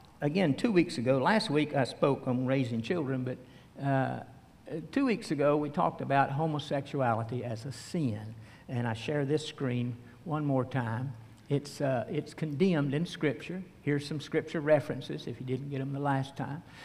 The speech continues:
Leviticus eighteen clearly says, "If a man lays with a man,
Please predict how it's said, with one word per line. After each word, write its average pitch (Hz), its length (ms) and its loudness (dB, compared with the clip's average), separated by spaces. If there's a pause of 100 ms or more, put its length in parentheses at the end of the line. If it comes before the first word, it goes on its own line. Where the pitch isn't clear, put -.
(240)
Leviticus 151 680 6
eighteen 175 580 6
clearly 202 480 6
says, 139 460 4
"If 120 100 2
a 135 60 4
man 160 420 2
lays 160 320 4
with 139 140 0
a 139 40 2
man, 139 460 2